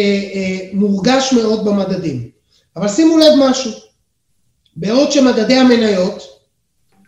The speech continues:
בשורה התחתונה נתנו עלייה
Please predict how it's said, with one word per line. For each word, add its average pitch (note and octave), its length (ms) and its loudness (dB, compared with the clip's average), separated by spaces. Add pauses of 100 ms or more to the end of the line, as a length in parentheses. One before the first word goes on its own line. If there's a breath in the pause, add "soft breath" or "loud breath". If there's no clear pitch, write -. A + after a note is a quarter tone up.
(480)
בשורה A3 760 2
התחתונה B3 720 0 (480)
נתנו A3+ 800 2 (240)
עלייה A#3 440 0